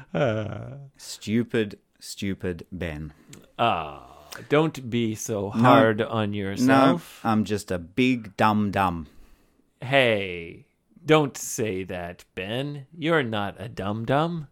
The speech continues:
Speaker 2: I'm not?
Speaker 1: No. You're a smart and special guy.
Speaker 2: Smart and special?
Speaker 1: Yeah.
Speaker 2: Woo! I feel, I feel good again. When I'm down, you always pick me up.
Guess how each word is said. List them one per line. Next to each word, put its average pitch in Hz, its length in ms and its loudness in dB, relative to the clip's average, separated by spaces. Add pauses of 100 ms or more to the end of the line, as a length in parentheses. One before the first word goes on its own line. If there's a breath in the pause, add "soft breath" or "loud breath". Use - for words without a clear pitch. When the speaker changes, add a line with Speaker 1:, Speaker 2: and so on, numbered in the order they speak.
(140)
Speaker 2:
I'm 120 200 0
not? 127 260 -2 (360)
Speaker 1:
No. 143 960 2 (360)
You're 185 280 2
a 151 140 4
smart 156 800 -2
and 107 400 -8
special 147 800 -4
guy. 95 420 -6
Speaker 2:
Smart 104 580 0
and 98 220 -2
special? 233 720 4
Speaker 1:
Yeah. 190 600 2
Speaker 2:
Woo! 466 520 10
I - 100 -8
feel, 131 340 0
I 107 60 -2
feel 123 260 0
good 110 180 -2
again. 92 260 -4 (240 loud breath)
When 143 220 4
I'm 190 240 2
down, 131 680 0
you 98 360 -4
always 131 500 0
pick - 380 -8
me 147 200 0
up. - 280 -10